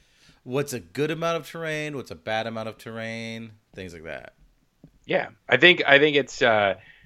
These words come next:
Speaker 2: it's a good thing to talk about. You know, I, it's, sadly, I think the, you know, we, I think we kid <laughs> about the London G T, and a lot of stuff is being talked about, and I, we're not gonna get into all that. But,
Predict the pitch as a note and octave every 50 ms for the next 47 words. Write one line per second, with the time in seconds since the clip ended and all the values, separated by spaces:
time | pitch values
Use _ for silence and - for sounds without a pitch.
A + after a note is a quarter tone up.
0 | _ _ - B2+ B2 A#2+ B2 A2+ A#2+ A#2 - C#3 B2+ A#2 G#2+ - - G#2+ A2 -
1 | - A#2+ A#2+ A#2 G#2+ - A2 A2 G#2+ G#2 G#2+ F2+ F#2 A2+ A2+ - - - - -
2 | - - A2+ B2 B2 A#2+ B2 A#2+ A#2 A2+ A2+ G#2+ - - A#2+ G#2+ - F#2+ G#2 G#2
3 | G2 F#2+ F#2 F#2 - - - - - - - - _ _ - F#2+ F#2+ F2+ F2+ F#2+
4 | G2+ G2+ - F2 F#2 - A2+ F#2+ - G2 F#2 - - - - G2+ G2 G2 F#2+ F#2+
5 | - - - - - - - - - D3 C3 A#2 A2 G2+ D3 C3+ A#2 C3 B2+ -
6 | C3+ B2 - - C3+ C3+ - - F#3 E2+ - - - A#2+ A#2 A2+ A2 A2 A2 G#2+
7 | G#2+ G#2 G2+ F#2+ G2 F#2+ F#2 - A2 G2+ G2 F#2+ G2 F#2+ F#2 F#2 F#2+ F#2+ F#2 F#2
8 | F#2 C2+ - G#2+ F2+ - - - - - A2 F#2 - - G2 F#2 F2+ G2 F2+ F2
9 | E2 F#2 F2 F2+ F2 - - F2+ F2+ F2+ F2 F2+ F2+ F2+ F2+ - F#2 F#2 F2+ F2
10 | F#2+ F#2+ G2 G2+ G2+ F#2+ F2+ G2 F#2+ E2+ D#2+ F#2 F#2 F2+ F2 F2 F2 - G2+ F#2
11 | F#2 F2+ F2+ F#2 F#2 F2 E2+ F2 - _ - F#2 F2 -